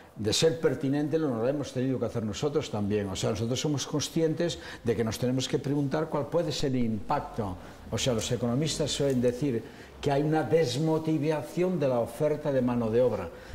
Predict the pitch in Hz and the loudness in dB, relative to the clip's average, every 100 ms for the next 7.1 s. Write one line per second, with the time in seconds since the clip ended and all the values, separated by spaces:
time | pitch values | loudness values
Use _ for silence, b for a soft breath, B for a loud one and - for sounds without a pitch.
0 | B - 123 120 135 123 113 110 120 123 | B -4 0 2 2 2 2 0 0 -2
1 | 104 113 92 - - 131 135 135 131 135 | -2 -4 -6 -8 -4 0 2 2 2 0
2 | 120 107 139 123 - B B B B 170 | 0 0 0 -2 -6 B B B B -2
3 | 185 220 214 202 185 170 - 185 180 156 | 2 2 2 2 2 0 2 0 0 -2
4 | - 170 - 147 139 120 110 - 131 104 | -2 -2 -2 0 2 0 0 0 0 0
5 | 95 - B B - - 151 143 147 143 | -4 -12 B B -6 -2 0 2 2 2
6 | 143 147 160 180 170 160 - 131 127 107 | 2 0 2 0 0 -6 -4 0 2 0
7 | - | -4